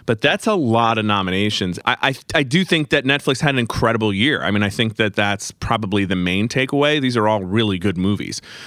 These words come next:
Um, The Irishman, Marriage Story, Dolomite Is My Name, and The Two Popes.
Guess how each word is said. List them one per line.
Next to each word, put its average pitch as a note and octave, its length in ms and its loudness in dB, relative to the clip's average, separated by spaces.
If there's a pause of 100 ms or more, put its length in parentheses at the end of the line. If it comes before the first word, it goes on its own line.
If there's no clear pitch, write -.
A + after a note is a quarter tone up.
(160)
Um, F2 480 0
The F#2+ 160 0
Irishman, G#2 640 0
Marriage G2 320 0
Story, F#2+ 520 0 (280)
Dolomite G2+ 340 2
Is F2 100 -4
My F#2+ 140 0
Name, F#2+ 220 0
and G2 180 0
The F#2+ 60 2
Two A#2+ 180 0
Popes. C#3 400 0